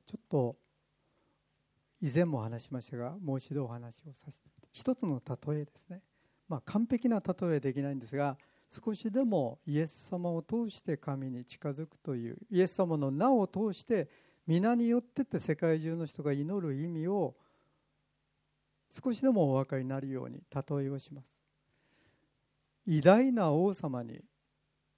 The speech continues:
どうしてもお会いしたい人が、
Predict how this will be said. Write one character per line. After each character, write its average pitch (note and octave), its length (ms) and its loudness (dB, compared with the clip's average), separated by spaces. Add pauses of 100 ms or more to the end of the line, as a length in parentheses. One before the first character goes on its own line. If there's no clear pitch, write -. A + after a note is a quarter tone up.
(380)
ど F3 160 2
う G#3+ 60 2
し - 100 -12
て A#3+ 80 0
も F#3+ 300 4
お F3+ 100 6
会 G3 140 0
い - 20 -4
し - 140 -16
た G#3 240 -8
い D3+ 120 -8 (1040)
人 - 300 -6
が、 A2+ 220 -8